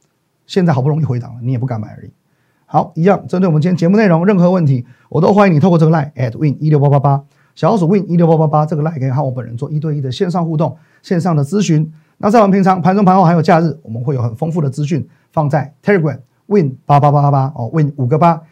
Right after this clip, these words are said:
一定两个都要加起来哦。然后我们的 YouTube 频道林玉凯分析师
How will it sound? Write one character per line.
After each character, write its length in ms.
一 80
定 240
两 100
个 60
都 80
要 60
加 160
起 80
来 120
哦。 160
然 160
后 100
我 100
们 140
的 100
YouTube 260
频 120
道 200
林 120
玉 140
凯 120
分 140
析 80
师 260